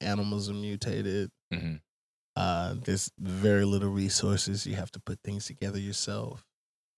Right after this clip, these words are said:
Speaker 1: And it's dope as fuck.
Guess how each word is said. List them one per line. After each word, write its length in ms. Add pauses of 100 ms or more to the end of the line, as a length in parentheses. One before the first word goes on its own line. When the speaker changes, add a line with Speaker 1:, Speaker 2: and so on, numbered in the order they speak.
(360)
Speaker 1:
And 840
it's 320
dope 540
as 140
fuck. 540